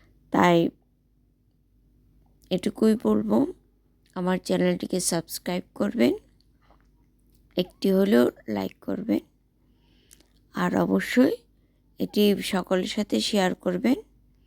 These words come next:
আর আপনাদের যদি কোনো মন্তব্য থাকে, এটা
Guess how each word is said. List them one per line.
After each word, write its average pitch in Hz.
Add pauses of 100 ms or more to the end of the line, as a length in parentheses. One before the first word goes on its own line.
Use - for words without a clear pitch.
(600)
আর 185
আপনাদের 196
যদি 202
কোনো 202
মন্তব্য 180
থাকে, 190
এটা 175